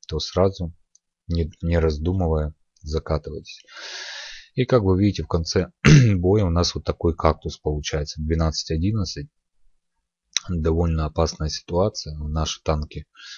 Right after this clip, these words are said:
вот уже двенадцать двенадцать. У противника довольно солидные танки. Два иса третьих и тридцать четверка фуловая.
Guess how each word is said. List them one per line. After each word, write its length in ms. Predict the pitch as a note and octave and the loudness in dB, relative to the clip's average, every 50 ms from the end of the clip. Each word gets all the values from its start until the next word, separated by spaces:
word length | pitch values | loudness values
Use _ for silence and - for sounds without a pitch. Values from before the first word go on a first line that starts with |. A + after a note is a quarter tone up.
| - _ _ | -20 _ _
вот 180 | E2 D#2+ - | -4 -2 0
уже 180 | D#2+ D2+ D2+ D2+ | 0 0 0 0
двенадцать 520 | D2 D2+ D#2 D#2+ E2 D#2+ D#2 - - D2+ | 0 0 0 2 0 0 -2 -2 -6 -6
двенадцать. 560 | D2 D2+ D#2 E2+ F#2+ A2 A2+ - - - D#2 - - | -4 -4 -2 -2 -2 -2 -4 -6 -10 -14 -16 -14 -12
У 140 | D2+ D2 | -12 -8
противника 560 | - - D2+ D#2+ - - F#2+ F#2 E2+ - - D#2+ | -8 -6 -6 -6 -4 -4 -2 -2 -2 -2 -2 -2
довольно 420 | D#2+ D#2 D#2 D#2+ D#2 D#2 D#2 D2+ | 0 0 0 0 0 -2 -2 -4
солидные 520 | - - - D#2 D2+ D2+ C#2+ D#2 D#2 D2+ | -4 -4 -4 -2 -2 -2 -2 -2 -4 -2
танки. 360 | - - E2 F2+ G2 - - D2+ | -2 -2 -2 -2 -4 -6 -8 -6
Два 380 | D2+ D2+ D2 D#2+ D2+ D2+ D#2+ - | -6 -2 0 0 0 0 -4 -6
иса 280 | - D#2 - - F2+ F2 | -6 -6 -4 -4 -6 -8
третьих 560 | - - E2+ F#2+ A2 - - D#2 - - _ | -6 -4 -4 -4 -4 -4 -8 -12 -14 -10 _
и 220 | D#2+ D#2+ F2 F2+ - _ _ | -4 -4 -4 -4 -8 _ _
тридцать 360 | - F2 D#2+ D#2+ D#2 - E2 D2+ | -4 -2 -2 -2 -2 -4 -6 -6
четверка 560 | - - - D#2+ E2+ E2 D#2+ - D#2 D2 - - _ _ _ _ | -6 -6 -2 -2 -2 -2 -2 -4 -10 -10 -12 -14 _ _ _ _
фуловая. 640 | - - - D#2 D2+ D2+ D2+ D2 D2 C#2+ C#2+ | -10 -6 -4 -2 -2 -2 -2 -4 -6 -8 -10